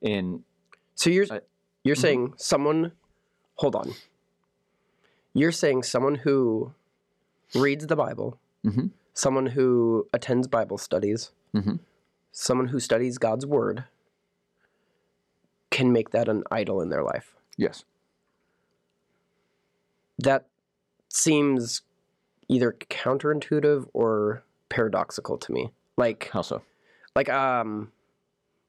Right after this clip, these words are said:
Speaker 2: and I'm, not to me, but to our audience, I would <laughs> imagine,
Speaker 1: Hmm.
Speaker 2: because it's, it's, <clears throat> but I'm, but I'm, Jordan, I'm studying this.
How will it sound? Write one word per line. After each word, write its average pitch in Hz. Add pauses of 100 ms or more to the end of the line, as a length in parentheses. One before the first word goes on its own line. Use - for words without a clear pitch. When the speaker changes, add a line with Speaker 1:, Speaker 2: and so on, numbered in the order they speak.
(560)
Speaker 2:
and 107
I'm, 101 (840)
not 143 (200)
to -
me, 85 (500)
but -
to 85
our -
audience, -
I 113
would 127
<laughs> 120
imagine, 147 (280)
Speaker 1:
Hmm. 120
Speaker 2:
because 202
it's, 214
it's, - (240)
<clears throat> -
but 190
I'm, 180
but 185
I'm, 160
Jordan, 131 (360)
I'm 147
studying 175
this. -